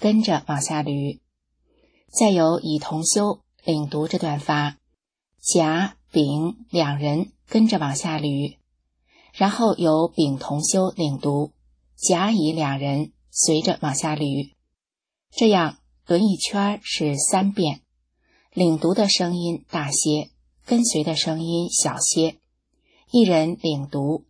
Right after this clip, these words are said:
两人背，可以多轮几圈，灵活掌握。我们是轮两圈儿，一段法大家连背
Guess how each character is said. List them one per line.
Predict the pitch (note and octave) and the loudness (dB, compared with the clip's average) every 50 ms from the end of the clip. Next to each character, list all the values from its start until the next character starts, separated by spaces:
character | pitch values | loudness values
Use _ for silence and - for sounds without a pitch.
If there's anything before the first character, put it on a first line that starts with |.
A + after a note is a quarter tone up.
| _ - | _ -4
两 | - E3 D3 C3+ C3+ C#3 | -2 -2 -2 -2 -4 -6
人 | C#3 C#3 C#3+ | -4 -4 -4
背， | D3+ - G3+ F#3+ E3 - _ _ _ _ _ _ _ _ _ | -2 2 2 2 2 0 _ _ _ _ _ _ _ _ _
可 | - - A3+ | 0 2 4
以 | A3 F#3+ E3 D3+ | 4 4 2 0
多 | D3+ G3 G#3 G3+ | -2 -2 -2 0
轮 | F#3+ D#3 D3 D#3+ | 0 0 -2 -2
几 | - - - A#2+ | -4 -4 -6 -6
圈， | - - - D#3 D3 D3 D3 - _ _ _ _ _ _ | -6 -4 -4 -2 -2 -2 -4 -8 _ _ _ _ _ _
灵 | - D#3+ D#3+ F3 | 2 2 2 2
活 | - D3 D3 D3 | 2 0 0 0
掌 | - C#3+ B2+ C3 - | -2 -4 -4 -4 -4
握。 | C#3+ D3 C#3+ C3 - _ _ _ _ _ _ _ _ _ _ _ _ _ _ _ _ _ _ | -2 -2 -2 -2 -4 _ _ _ _ _ _ _ _ _ _ _ _ _ _ _ _ _ _
我 | - F#3 | 2 4
们 | F#3 A3 A#3 | 4 4 4
是 | A3+ - A3+ F#3+ | 4 2 2 4
轮 | F3 E3 D#3 D#3+ F#3 G3 | 4 4 4 2 2 0
两 | - F3 C#3+ B2 A2+ | 0 -2 -2 -2 -4
圈 | - - - - D#3+ | -6 -6 -4 -4 -4
儿， | D#3 D#3 - - _ _ _ _ _ _ _ _ _ _ _ _ | -4 -4 -6 -10 _ _ _ _ _ _ _ _ _ _ _ _
一 | - F#3+ - | 0 2 4
段 | B3 A3+ G3+ F#3 | 4 4 2 0
法 | - - D3+ C3+ C3+ C#3 C#3 - _ | -2 -4 -6 -4 -4 -6 -8 -12 _
大 | - F#3+ F3+ | -4 -2 -2
家 | F3 - F#3+ F3+ F3 F3 F3 - | 0 0 0 2 2 0 0 0
连 | E3 D3+ D3+ D#3+ G3+ | 0 2 2 2 0
背 | G3+ A3+ F#3 D3 - - | 0 0 0 0 -2 -6